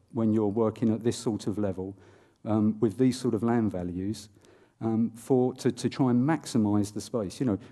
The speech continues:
we get it, you know, "Can't we just go a bit closer to the tree? You know, that one metre, that's gonna buy me an awful lot.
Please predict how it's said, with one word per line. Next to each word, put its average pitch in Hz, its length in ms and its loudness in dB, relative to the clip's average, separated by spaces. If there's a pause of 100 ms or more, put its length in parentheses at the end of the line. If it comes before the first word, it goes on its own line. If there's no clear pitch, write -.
we 160 120 2
get 123 200 2
it, 120 140 0
you 135 60 0
know, 113 100 2
"Can't - 220 -6
we 151 60 -6
just - 180 -8
go 131 80 -2
a 117 60 -2
bit 147 160 -4
closer 135 380 -4
to - 140 -6
the 123 80 -2
tree? 127 320 -4 (380)
You 147 100 0
know, 107 120 0
that 160 240 -8
one 151 240 4
metre, 147 320 2
that's 104 160 -12
gonna 147 160 0
buy 147 240 -2
me 143 140 2
an 131 80 2
awful 139 280 -2
lot. 131 220 -6